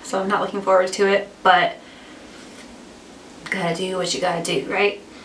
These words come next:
So, um, <clears throat> yes,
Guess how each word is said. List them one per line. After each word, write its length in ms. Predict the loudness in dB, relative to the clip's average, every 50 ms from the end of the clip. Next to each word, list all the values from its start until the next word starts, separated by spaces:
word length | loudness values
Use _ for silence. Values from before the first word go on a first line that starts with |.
| -20 -20 -20 -20 -20 -18 -18 -18 -18 -20 -20 -20 -20 -16 -10
So, 720 | -6 -4 2 4 6 8 8 8 8 6 6 4 2 0 -2 -8 -18 -20 -20 -14 -14 -14 -14 -14 -20 -20 -20 -20 -20 -20 -12 -10 -8 -8 -6 -6 -4 -4 -2 -2 -4 0
um, 480 | 2 2 4 4 4 4 2 2 -2 -6 -10 -12 -2 4
<clears throat> 600 | 4 4 6 8 10 12 12 12 12 10 6 0 -4 -8 -16 -20 -20 -20 -20 -18 -18 -14 -12 -8 -6 -6 -4 -4 -6 -8 -10 -14 -10 -2
yes, 380 | 0 0 0 0 -2 -6 -8